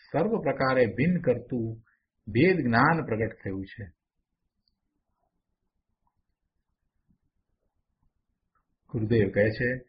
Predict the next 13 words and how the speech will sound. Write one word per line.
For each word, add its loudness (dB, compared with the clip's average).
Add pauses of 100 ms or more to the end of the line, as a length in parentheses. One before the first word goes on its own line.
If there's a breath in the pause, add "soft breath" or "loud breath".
(300)
કે 0
આ 6
વસ્તુ 2 (480)
આત્મા 2 (120)
જે 0
ત્રિકાળ 4
જ્ઞાન 4
અને 2
આનંદ 2
સ્વરૂપ 2
છે, -2 (800)
તેને 6
પરથી 4